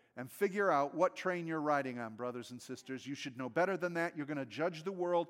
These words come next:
You're gonna judge the cosmos. You're gonna judge the angels. So we better step up to the plate, do our research, pray, seek God, seek the counsel of wisdom in the Word of God, and be careful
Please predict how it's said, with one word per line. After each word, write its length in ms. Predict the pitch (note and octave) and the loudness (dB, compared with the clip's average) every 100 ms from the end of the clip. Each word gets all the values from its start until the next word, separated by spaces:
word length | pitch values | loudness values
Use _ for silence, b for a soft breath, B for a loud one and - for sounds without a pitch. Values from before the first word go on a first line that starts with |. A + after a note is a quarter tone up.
| B B | B B
You're 80 | C3 | -6
gonna 180 | C#3 A#2 | -4 -4
judge 400 | A2 D#3+ E3+ - | 0 2 2 -4
the 80 | F#3+ | -6
cosmos. 600 | D#3+ D#3 C#3 D#3 D#3 - | -2 0 -2 -4 -8 -8
You're 60 | |
gonna 160 | B2 A2+ | -10 -8
judge 360 | C#3 D#3+ D#3 - | 0 0 -2 -8
the 160 | F#3+ | -4
angels. 500 | D3 C3 B2+ B2 - - B B | -2 -4 -4 -6 -6 -18 B B
So 200 | - C3+ | -4 -2
we 440 | A#2 A2+ F#3 G#3 | -2 -2 -2 -2
better 500 | E3 F3+ F3+ C#3+ C3 - B | 2 6 8 8 2 -2 B
step 580 | - - - - G3 G3 | -12 -10 -2 8 10 10
up 220 | A3 A3 | 6 4
to 100 | - | -2
the 100 | A3+ | -2
plate, 420 | - - D3 C3 - G2 | -2 2 4 4 -2 -6
do 200 | E3 A3+ | 0 6
our 180 | B3+ A3+ | 8 8
research, 640 | F3 D#3 D3+ F3 E3 - - | 4 2 0 0 -2 -2 -14
pray, 580 | - G3+ C4 G#3 D#3+ D3 - B B | 2 12 12 12 10 4 -4 B B
seek 600 | - - B3 C4+ - - | -6 0 4 2 2 8
God, 420 | F3+ D#3 D3+ D3+ B B - | 10 10 8 4 B B -10
seek 540 | - - B3+ D4 - | -4 2 6 4 4
the 80 | A#3 | 0
counsel 640 | - G3+ G3+ - G#3 G3+ - | 6 6 6 2 4 4 2
of 180 | C#3 A#2+ | -6 2
wisdom 460 | D#3 B3 G3+ B3 | 4 4 2 -2
in 80 | F#3 | -2
the 80 | D#3+ | 2
Word 300 | E3 A#3 B3+ | 6 8 8
of 160 | F3+ | 4
God, 400 | C#3+ D#3 C#3 C3+ - B B | 6 8 8 4 0 B B
and 200 | C#3 A#2+ | -8 -6
be 140 | A2+ A#2 - | -8 -10 2
careful 540 | - D4 - C3 A2 | 12 12 12 6 -2